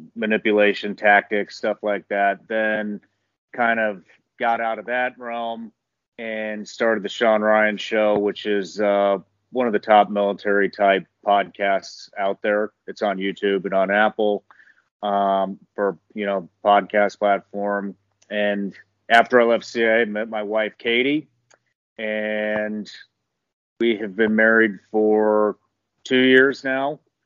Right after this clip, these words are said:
and we just had our first son, so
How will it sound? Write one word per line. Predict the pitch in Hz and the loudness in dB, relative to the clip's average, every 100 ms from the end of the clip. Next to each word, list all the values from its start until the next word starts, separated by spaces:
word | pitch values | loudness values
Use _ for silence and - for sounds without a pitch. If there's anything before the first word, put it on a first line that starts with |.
| _ _ _ _ _ | _ _ _ _ _
and | 117 110 107 107 107 107 107 104 - - - _ | -10 -6 -6 -4 -4 -6 -8 -10 -14 -20 -20 _
we | 104 | -8
just | 101 104 | -6 4
had | 113 | 6
our | 110 | 6
first | - 117 104 | 4 2 2
son, | - 120 87 - _ _ _ _ | 0 0 -2 -8 _ _ _ _
so | - 98 95 92 90 | -10 -4 0 0 -2